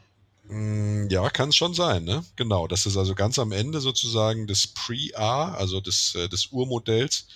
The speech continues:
entwickelt wurde und dann erst die, äh, die, die, die A-Modelle, äh, dann tatsächlich auch das Porsche-Emblem hatten. Aber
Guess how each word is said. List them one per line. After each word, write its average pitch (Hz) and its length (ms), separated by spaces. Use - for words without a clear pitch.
entwickelt 120 440
wurde 120 220
und 101 160
dann 98 200
erst 104 460
die, 98 280
äh, 90 460
die, 90 340
die, 90 260
die 85 240
A-Modelle, 104 880
äh, 90 300
dann 90 240
tatsächlich 92 640
auch 82 220
das - 160
Porsche-Emblem 82 720
hatten. - 220
Aber 139 320